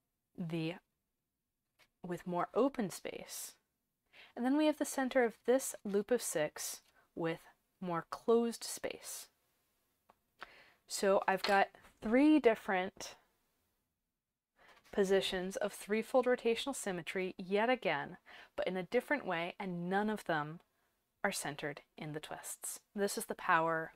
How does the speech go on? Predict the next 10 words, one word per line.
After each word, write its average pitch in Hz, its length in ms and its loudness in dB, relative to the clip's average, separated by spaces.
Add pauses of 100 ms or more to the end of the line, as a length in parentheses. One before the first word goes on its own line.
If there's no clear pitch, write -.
of 160 320 -4
triangle 165 440 -4
symmetries 180 680 -4
and 160 240 -8
recognizing 160 960 0 (520)
that 175 180 0
we 190 120 2
need 196 280 0
three 269 340 0
positions 202 720 -4